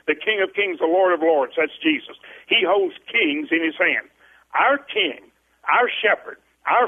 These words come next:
father said, "Come to me as my family, and you ask me to heal your land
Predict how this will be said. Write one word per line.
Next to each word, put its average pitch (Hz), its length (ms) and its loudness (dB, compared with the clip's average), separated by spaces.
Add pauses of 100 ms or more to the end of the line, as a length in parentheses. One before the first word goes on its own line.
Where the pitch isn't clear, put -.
father 160 400 0 (320)
said, 165 220 2 (100)
"Come 254 300 0
to 254 140 -6
me 156 340 2
as 143 240 0
my 175 240 0
family, 147 480 -2 (400)
and 165 220 0
you 214 260 -2
ask 269 540 2
me 190 340 0 (460)
to 196 160 4 (100)
heal 214 280 2
your 180 200 2
land 143 340 0